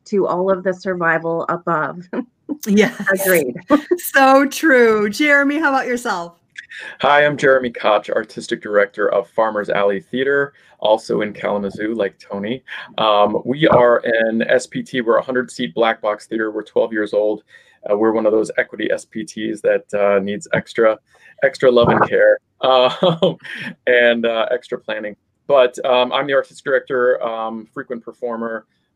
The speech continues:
Speaker 3: um, and, uh, yeah, I think that's it.
Speaker 2: And when he's, and, and on, on every other day of the week, he's also hand, he's also heading up a lot of the marketing efforts. So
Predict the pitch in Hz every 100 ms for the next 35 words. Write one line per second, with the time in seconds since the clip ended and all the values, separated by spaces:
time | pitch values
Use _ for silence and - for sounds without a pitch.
0 | - 107 107 107 107 107 104 _ _ _
1 | _ 110 107 107 104 110 110 110 110 113
2 | 107 _ - 117 170 - - - 120 120
3 | - 175 165 _ _ _ _ _ _ _
4 | _ _ 254 247 254 254 233 233 226 233
5 | 233 226 220 220 220 220 220 240 240 220
6 | 240 240 240 240 240 233 233 - 208 208
7 | 208 214 202 208 208 208 233 220 196 214
8 | 202 208 190 185 202 202 190 190 190 185
9 | 185 175 175 175 160 156 147 127 123 120
10 | - 165 143 127